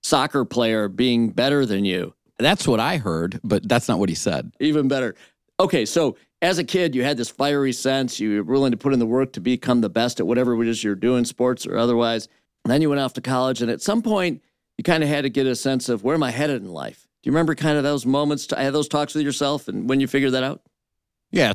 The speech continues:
Speaker 2: playing sports was a big part of our, uh, development.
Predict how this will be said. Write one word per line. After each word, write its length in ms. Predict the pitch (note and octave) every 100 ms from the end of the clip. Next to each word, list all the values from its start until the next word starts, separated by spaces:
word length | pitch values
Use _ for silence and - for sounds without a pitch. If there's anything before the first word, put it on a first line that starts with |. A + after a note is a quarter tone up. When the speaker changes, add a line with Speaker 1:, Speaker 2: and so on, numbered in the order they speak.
| -
Speaker 2:
playing 220 | D#3 D3
sports 400 | - B2 A#2+ -
was 120 | G#2
a 60 | F#2+
big 260 | E2 A2 -
part 240 | G#2+ G2+
of 220 | F#2+ - -
our, 380 | F#2+ F#2 D2+ D2+
uh, 160 | C2 -
development. 580 | G#2 A2 G#2+ A#2 A#2